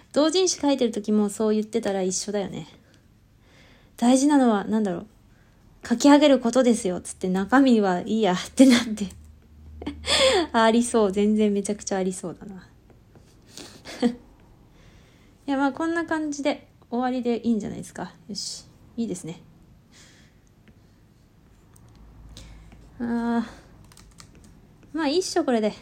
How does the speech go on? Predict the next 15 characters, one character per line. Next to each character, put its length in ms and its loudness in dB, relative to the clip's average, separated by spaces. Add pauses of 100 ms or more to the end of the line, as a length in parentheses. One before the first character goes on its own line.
な 140 -2
ん 80 2
か 160 -8 (240)
書 80 -2
い 60 -2
て 80 -4
あ 60 -2
る 80 -6
し。 240 -12 (3750)
な 120 2
ん 20 -2
か 100 -2
違 140 -6
う 220 0
な。 440 -2